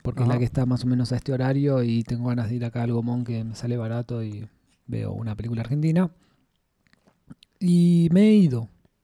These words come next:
Speaker 1: Una vez me fui. Me pasó.
Speaker 2: ¿Pero porque era mala?
Speaker 1: Porque era mala, era muy aburrida.
Speaker 2: ¿Qué,
Speaker 1: Eh,
Speaker 2: qué acabamos de hablar del cine argentino?
Speaker 1: pero era, est-, estaba con una,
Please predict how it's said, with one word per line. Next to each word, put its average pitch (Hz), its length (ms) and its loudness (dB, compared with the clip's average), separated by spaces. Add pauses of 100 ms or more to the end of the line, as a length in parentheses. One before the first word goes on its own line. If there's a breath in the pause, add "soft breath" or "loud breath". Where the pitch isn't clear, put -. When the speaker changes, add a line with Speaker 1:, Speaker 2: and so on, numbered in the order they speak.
(320)
Speaker 1:
Una 180 220 4
vez 175 100 4
me 170 100 2
fui. 120 240 -8 (600)
Me 120 100 -6
pasó. 113 280 -6
Speaker 2:
¿Pero 127 140 2
porque 120 180 0
era 127 60 0
mala? 160 240 0 (500 soft breath)
Speaker 1:
Porque 151 180 -2
era 165 120 2
mala, 127 280 -4
era 143 100 -2
muy 143 140 0
aburrida. 123 380 -4 (1600 soft breath)
Speaker 2:
¿Qué, 123 480 0
Speaker 1:
Eh, - 40 -8
Speaker 2:
qué 226 80 -6
acabamos 208 300 4
de 147 60 6
hablar 139 240 4
del 127 120 -2
cine 131 220 -2
argentino? 120 440 -2 (280)
Speaker 1:
pero 247 500 6
era, 294 260 6
est-, 214 300 4
estaba 311 340 6
con 226 80 8
una, 254 300 6